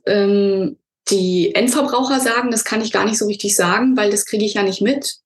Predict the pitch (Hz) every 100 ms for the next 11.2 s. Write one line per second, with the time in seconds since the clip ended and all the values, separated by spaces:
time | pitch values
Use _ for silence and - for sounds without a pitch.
0 | - 208 208 202 202 - 214 202 202 247
1 | 254 226 180 170 170 180 185 - - -
2 | 180 170 - 202 - - - - - -
3 | - - 202 202 196 196 - - - 208
4 | 202 202 190 190 180 196 262 220 214 214
5 | - 226 208 214 208 220 226 208 208 208
6 | 202 202 208 214 - 202 196 - - -
7 | - 214 208 214 208 214 202 202 - 208
8 | 226 196 196 190 247 247 - - - -
9 | 220 220 202 226 220 208 220 202 196 -
10 | - - 220 - 208 202 196 185 202 320
11 | 359